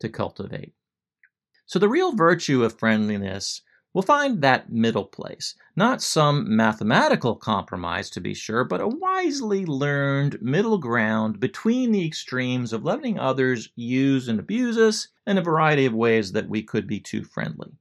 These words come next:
We'd find a healthy place in the middle, where we offer kindness and cultivate enough relationships at various distances that we would realistically have time for. Some of my friends don't require much maintenance at all.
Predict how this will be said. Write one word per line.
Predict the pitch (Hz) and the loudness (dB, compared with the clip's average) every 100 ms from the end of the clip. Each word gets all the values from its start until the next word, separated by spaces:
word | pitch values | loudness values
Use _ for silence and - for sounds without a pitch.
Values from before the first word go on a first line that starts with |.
| _ _ _ - | _ _ _ -4
We'd | 151 160 | 2 2
find | 190 220 220 | 4 4 4
a | |
healthy | 143 143 190 202 190 | 2 2 0 0 -4
place | 165 147 147 147 143 | -2 0 0 0 0
in | |
the | 127 | 0
middle, | 120 110 104 - _ _ | 0 -2 -4 -10 _ _
where | 165 | 4
we | 160 165 | 4 4
offer | 131 220 220 156 | 2 0 -2 -6
kindness | - 135 113 113 180 269 - | -4 -2 0 0 0 -4 -8
and | - 98 | -12 -12
cultivate | - 113 - 117 120 127 | -4 -4 -4 -2 2 2
enough | 113 107 226 - | 0 2 0 0
relationships | 147 127 127 127 127 131 131 - - _ _ | -2 0 0 -4 -6 -6 -6 -8 -18 _ _
at | 117 110 | -4 -2
various | 104 110 123 175 220 | 0 2 2 0 -2
distances | - 110 - 104 - 151 156 - - | -4 -6 -4 -8 -4 -6 -6 -8 -2
that | 139 | 0
we | 151 | 2
would | 151 175 180 | 2 0 0
realistically | 190 277 339 - 170 139 123 | 0 0 -2 -2 -4 -2 0
have | 120 104 | 0 0
time | - 156 143 135 | -2 0 0 0
for. | - - - _ _ | -4 -10 -10 _ _
Some | - - 427 | -8 -4 0
of | |
my | 233 131 | 2 2
friends | - 127 120 117 | 0 0 0 0
don't | 98 120 123 107 | -2 2 2 0
require | 113 - 101 104 104 | -4 -4 0 2 2
much | 104 101 - | 0 -4 -4
maintenance | 110 107 101 - | -2 -2 -4 -8
at | - - | -8 -8
all. | - 50 50 | -10 -10 -12